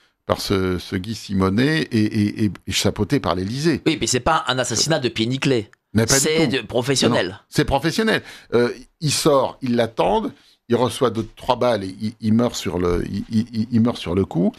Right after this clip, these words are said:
Speaker 1: Et là, il devait partir, en fait, le tueur devait faire cinquante, cent mètres.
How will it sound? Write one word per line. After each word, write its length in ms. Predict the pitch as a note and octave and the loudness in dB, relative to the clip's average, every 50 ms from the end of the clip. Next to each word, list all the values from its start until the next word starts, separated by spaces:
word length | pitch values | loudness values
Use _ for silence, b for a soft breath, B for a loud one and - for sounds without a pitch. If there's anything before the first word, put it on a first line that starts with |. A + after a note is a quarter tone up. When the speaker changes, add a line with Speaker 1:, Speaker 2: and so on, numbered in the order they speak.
| B B B B B B B _ | B B B B B B B _
Speaker 1:
Et 180 | - G#2+ A2+ A#2 | 0 2 2 4
là, 320 | A#2 B2+ C3 B2 G#2+ G2+ G#2 | 4 4 4 2 2 0 -2
il 120 | - G#2 | -4 -4
devait 240 | F#2 G#2+ A2+ G#2+ A#2 | -4 -2 0 0 0
partir, 420 | A2+ B2+ B2 - - - C3 B2+ G#2+ | 0 -2 -4 -4 -6 -6 -2 -2 -2
en 40 | |
fait, 280 | G2+ - B2 F#2 - - | 0 0 -2 -2 -2 -2
le 300 | F#2+ F2+ F2 F2+ F#2 E2 | -2 -2 0 0 -2 -2
tueur 360 | - - A#2 A2+ A2+ A2+ G2+ | -2 0 2 2 2 2 0
devait 220 | F2 F2+ F2+ G2 F#2+ | -2 -4 -4 -4 -4
faire 220 | - - A2+ - | -4 -4 -4 -4
cinquante, 360 | - - G#2+ G2 - G2+ F#2+ | -4 -4 -6 -4 -4 -4 -6
cent 160 | - - G2 | -4 -2 -2
mètres. 340 | G2 G#2 A2 G#2+ G2+ - - | 0 0 0 -2 -2 -6 -12